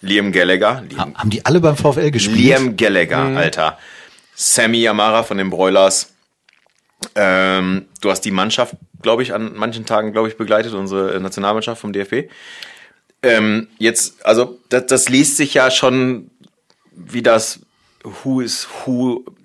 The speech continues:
Speaker 1: dessen, was man sich als Fotograf irgendwie vorstellen kann, was man gerne begleiten würde, so innerhalb Deutschlands, sag ich jetzt einfach mal.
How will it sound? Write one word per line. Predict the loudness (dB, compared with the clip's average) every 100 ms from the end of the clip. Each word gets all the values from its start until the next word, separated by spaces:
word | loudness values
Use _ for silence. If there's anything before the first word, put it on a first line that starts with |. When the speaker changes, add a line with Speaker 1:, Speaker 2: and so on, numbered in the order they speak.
| -20
Speaker 1:
dessen, | 0 0 0 -2 0
was | 0
man | -2 -4
sich | -6 -2
als | 0 -2
Fotograf | -6 -6 -4 0 0 0
irgendwie | -4 -4
vorstellen | 0 -2 -2 -4
kann, | -2 -4
was | -4
man | -6 -6 -10 -16 -6
gerne | -2 0 -2
begleiten | -6 -2 2 2 2 -6 -2
würde, | 0 0 0 0
so | 0 -2 -4
innerhalb | -4 -2 -2 -4
Deutschlands, | -6 -6 -8 -6
sag | -8
ich |
jetzt | -6
einfach | -8 -8 -12
mal. | -16